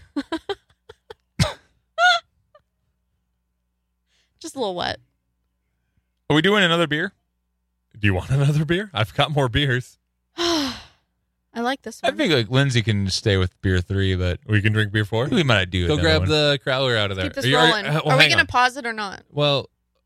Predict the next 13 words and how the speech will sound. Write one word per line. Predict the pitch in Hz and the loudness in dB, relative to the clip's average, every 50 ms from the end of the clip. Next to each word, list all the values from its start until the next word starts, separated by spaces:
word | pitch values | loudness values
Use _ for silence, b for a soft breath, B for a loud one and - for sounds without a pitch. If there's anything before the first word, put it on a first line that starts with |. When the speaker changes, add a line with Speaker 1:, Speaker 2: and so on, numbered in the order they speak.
| _ - | _ -4
Speaker 3:
I | - | -2
guess | 123 143 147 147 - - - | 0 0 0 -2 -4 -8 -4
we've | 139 135 127 123 | -2 -2 0 2
got | - 175 180 | 2 0 2
options, | 123 127 139 139 131 - 123 117 104 | 2 2 0 0 -2 -4 -6 -4 -4
but | 98 113 | -2 0
not | 117 117 123 | 0 2 2
all | 123 120 | 2 0
the | 113 113 110 | 0 0 0
options | 107 104 - - 113 107 95 95 | 0 -2 -2 -6 -10 -8 -2 0
are | 95 95 | 0 0
necessarily | 95 101 98 - - 104 - 110 104 101 95 95 92 | 2 0 -2 -4 -6 -8 -4 -2 -2 -2 -2 -4 -6
cold. | - - - 95 92 98 131 147 | -6 -6 -4 -2 -2 -2 -4 -6